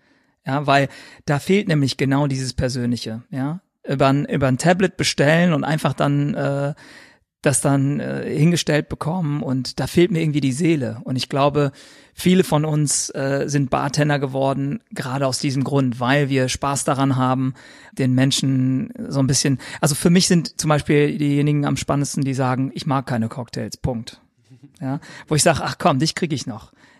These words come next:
Ja, so was, "Was magst du denn?" So, "Okay, du magst Bier, ja, also was Herbes, ja, vielleicht, äh, probier's mal mit einem Negroni", ja, so irgendwie was Schönes,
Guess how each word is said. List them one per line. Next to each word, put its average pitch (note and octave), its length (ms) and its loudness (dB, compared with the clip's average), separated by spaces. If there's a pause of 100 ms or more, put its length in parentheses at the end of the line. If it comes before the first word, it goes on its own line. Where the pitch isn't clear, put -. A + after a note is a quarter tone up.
(120)
Ja, C#3 220 0
so D3 160 2
was, D#3 180 0
"Was F3+ 140 2
magst G#3+ 320 2
du - 20 -2
denn?" A#2+ 220 -6
So, C#3+ 140 2
"Okay, D3 220 2
du D#3 100 -2
magst E3+ 280 -2
Bier, D#3 300 0
ja, D#3+ 300 -4
also D3 200 0
was D3+ 180 -2
Herbes, E3+ 420 0
ja, E3 160 -2
vielleicht, E3 440 -6
äh, E3+ 140 -8
probier's F#3 320 0
mal F#3 100 2
mit F3 120 2
einem F#3+ 80 2
Negroni", D3+ 500 2
ja, E3+ 240 -2
so D3+ 180 -8
irgendwie D#3 300 -6
was D#3 100 -6
Schönes, D3 400 -4